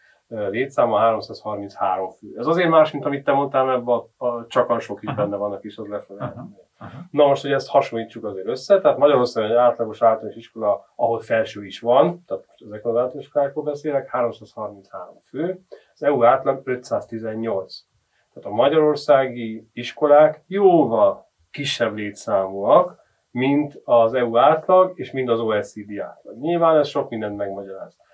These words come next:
Speaker 1: Osztály létszámokról is beszéltünk. Magyarországon ugye, ahogy, ö, szintén elhangzott, az átlagos osztály létszám olyan tizenkilenc és fél, húsz közötti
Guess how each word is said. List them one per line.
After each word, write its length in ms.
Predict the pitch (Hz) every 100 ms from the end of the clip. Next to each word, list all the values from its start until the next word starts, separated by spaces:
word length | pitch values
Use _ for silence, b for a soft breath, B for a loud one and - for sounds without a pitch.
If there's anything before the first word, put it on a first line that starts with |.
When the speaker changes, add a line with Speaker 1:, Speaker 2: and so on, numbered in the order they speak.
| b
Speaker 1:
Osztály 500 | 151 156 - 135 123
létszámokról 680 | 120 117 - 107 110 - 104
is 80 | 101
beszéltünk. 720 | 127 131 170 165 175 170 - b b
Magyarországon 760 | - 151 143 127 120 113 110 113
ugye, 180 | 113
ahogy, 300 | 107 98 107 -
ö, 220 | 107 107
szintén 360 | 107 123 113 -
elhangzott, 340 | 143 151 143 -
az 100 | 113
átlagos 400 | 120 123 113 107
osztály 340 | 127 - - 117
létszám 320 | 127 - 113
olyan 160 | 104
tizenkilenc 800 | - 135 120 107 - 117 113 110
és 200 | 107 -
fél, 320 | - 113 110 107
húsz 260 | 123 -
közötti 640 | - 120 110 104 _ 104